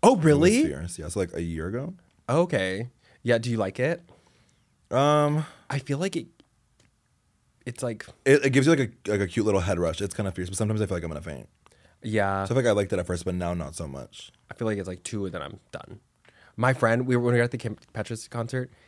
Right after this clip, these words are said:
Speaker 1: he kept, he kept handing me poppers to take, and I was so drunk and did poppers, like, seven times, and I was like, "I've never been gayer in my life. I'm gonna get-"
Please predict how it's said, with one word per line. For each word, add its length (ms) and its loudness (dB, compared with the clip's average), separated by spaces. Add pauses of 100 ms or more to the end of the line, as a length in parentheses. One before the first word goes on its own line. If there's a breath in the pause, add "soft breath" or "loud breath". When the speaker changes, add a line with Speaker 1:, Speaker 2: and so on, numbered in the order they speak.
(100)
Speaker 1:
he 200 -4
kept, 200 -4
he 160 -4
kept 260 -6
handing 460 -4
me 280 -10 (240)
poppers 580 -2
to 100 -8
take, 440 -2 (360 loud breath)
and 220 0
I 520 2
was 180 -4
so 260 4
drunk 360 -2 (200)
and 100 -4
did 140 0
poppers, 260 -4
like, 160 -4
seven 340 -6
times, 380 -8 (320 loud breath)
and 80 0
I 20 4
was 120 2
like, 160 -2
"I've 120 -2
never 240 -2
been 140 -6
gayer 200 -8
in 60 -8
my 120 -6
life. 280 -8
I'm 80 -12
gonna 120 0
get-" 100 6